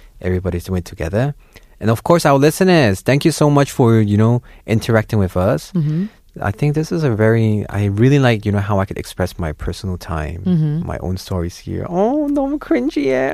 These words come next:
Speaker 1: Oh, what about you?
Speaker 2: Are you crying?
Speaker 1: I'm getting a little teary, definitely, because
Speaker 2: No.
Speaker 1: it's very
Speaker 2: <laughs>
Speaker 1: emotional, you know? <laughs> I'm human, yeah. What about you?
Speaker 2: Yeah, m-, me too.
Speaker 1: Mm-hmm.
Speaker 2: Like, you know, it was my first radio show,
Speaker 1: Mm.
Speaker 2: and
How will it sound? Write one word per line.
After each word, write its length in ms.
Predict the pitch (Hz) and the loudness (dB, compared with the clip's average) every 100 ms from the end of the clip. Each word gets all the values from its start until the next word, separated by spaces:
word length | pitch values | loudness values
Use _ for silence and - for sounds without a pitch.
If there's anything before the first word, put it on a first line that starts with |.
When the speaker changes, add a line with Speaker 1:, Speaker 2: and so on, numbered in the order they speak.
| 311 | -4
Speaker 1:
Oh, 880 | 339 349 349 349 339 339 330 330 269 | -6 -4 -6 -6 -8 -10 -10 -8 -2
what 140 | 196 | 0
about 220 | 180 175 156 | 2 2 2
you? 80 | |
Speaker 2:
Are 80 | 170 | 2
you 140 | 180 - | 2 2
crying? 560 | - 240 226 277 381 370 - - - | 2 2 4 2 -2 -8 -16 -18 -2
Speaker 1:
I'm 220 | 185 214 | 0 2
getting 220 | 254 294 | 4 4
a 20 | 269 | 6
little 220 | 247 254 | 6 6
teary, 600 | - 233 247 220 247 285 | 2 4 6 6 4 4
definitely, 480 | 208 208 220 226 254 | 4 4 0 -2 -2
because 320 | 190 190 190 | 0 2 4
Speaker 2:
No. 240 | 185 202 247 | 6 6 6
Speaker 1:
it's 80 | |
very 80 | 185 185 | 6 6
Speaker 2:
<laughs> 20 | |
Speaker 1:
emotional, 720 | 190 170 196 233 247 262 254 | 4 4 2 0 2 4 4
you 80 | 156 | 4
know? 240 | 185 196 - - 226 - 208 | 4 4 2 2 0 2 0
<laughs> 560 | - 165 165 - - 131 | 2 -2 -4 -12 -10 -6
I'm 120 | 117 | -4
human, 320 | - 107 98 80 | -4 -4 -2 -4
yeah. 160 | 82 90 95 | -2 0 2
What 120 | 127 | 2
about 160 | 131 131 | 2 2
you? 240 | 151 101 | 0 0
Speaker 2:
Yeah, 240 | 214 240 202 | 0 -2 -4
m-, 140 | 196 - | -6 -10
me 160 | - 208 | -6 -6
too. 480 | - 202 196 160 147 | 0 2 4 2 2
Speaker 1:
Mm-hmm. 80 | |
Speaker 2:
Like, 240 | 151 151 147 - | 2 2 -2 0
you 80 | |
know, 220 | 170 151 151 | 2 2 4
it 80 | 190 | 4
was 160 | 196 | 4
my 240 | 180 170 170 | 4 2 0
first 400 | - 247 294 190 | 0 2 2 2
radio 320 | 180 190 240 277 | 4 4 4 4
show, 640 | - 156 151 165 247 330 | 2 0 2 2 2 2
Speaker 1:
Mm. 720 | 123 135 156 170 160 110 92 | 4 4 6 4 4 4 2
Speaker 2:
and 560 | 160 160 160 165 165 | 2 4 4 4 2